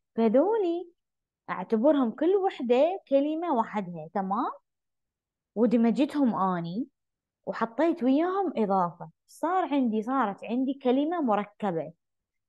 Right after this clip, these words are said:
جاية من كلمتين أصل، أوكي، وإضافة، تمام؟ د-، يعني كونكت وياي، شنو المغزى من إنه أني دا أعرف هاي عبارة عن وان روت أو تو روت؟ لأنه حتسألني الدكتورة عليها،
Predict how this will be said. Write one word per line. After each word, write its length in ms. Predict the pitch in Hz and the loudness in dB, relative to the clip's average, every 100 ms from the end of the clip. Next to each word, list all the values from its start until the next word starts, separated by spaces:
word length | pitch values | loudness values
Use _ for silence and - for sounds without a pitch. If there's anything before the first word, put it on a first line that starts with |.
| _ _ | _ _
جاية 420 | 190 277 269 220 | 2 4 4 2
من 220 | 196 185 175 | -2 -4 -2
كلمتين 760 | 240 285 320 294 277 254 220 | 2 2 2 0 0 0 0
أصل، 580 | 160 214 202 170 196 269 - _ _ _ - | -2 -4 0 -2 0 -6 -10 _ _ _ -4
أوكي، 580 | 175 175 180 190 - - _ _ | -4 -2 -2 -2 -2 -8 _ _
وإضافة، 720 | - 240 262 233 208 170 - - _ _ _ _ - | -2 2 4 4 4 0 -4 -16 _ _ _ _ -8
تمام؟ 340 | 185 175 240 539 - _ _ _ - | -6 -4 -4 -4 -8 _ _ _ -8
د-، 160 | 202 202 - | -6 -6 -10
يعني 260 | 180 180 | -10 -8
كونكت 360 | 220 180 202 - | -6 -4 -4 -2
وياي، 520 | 262 277 302 339 403 | 0 2 0 -2 -6
شنو 200 | 320 320 | -4 -2
المغزى 360 | 311 311 302 302 | 0 -2 -2 -4
من 260 | 302 302 269 | -4 -4 -6
إنه 400 | 269 277 277 285 | -6 -6 -6 -8
أني 140 | 269 | -2
دا 100 | 254 | 0
أعرف 320 | 254 254 240 - _ _ _ _ - | 2 0 -4 -6 _ _ _ _ -4
هاي 220 | 220 233 | 0 2
عبارة 360 | 208 202 214 220 | 0 0 0 -2
عن 220 | 185 185 | -2 -4
وان 260 | 185 214 285 | -2 0 0
روت 280 | 311 370 359 | 0 0 0
أو 180 | 233 233 | 0 0
تو 220 | 247 285 | 0 0
روت؟ 280 | 320 370 - | 2 0 -2
لأنه 200 | 202 208 | -4 -4
حتسألني 600 | 202 190 - 247 233 202 | -8 -10 -2 0 2 0
الدكتورة 480 | 185 - 240 269 | -4 -2 0 2
عليها، 460 | 330 240 208 175 165 | 0 0 -2 -4 -10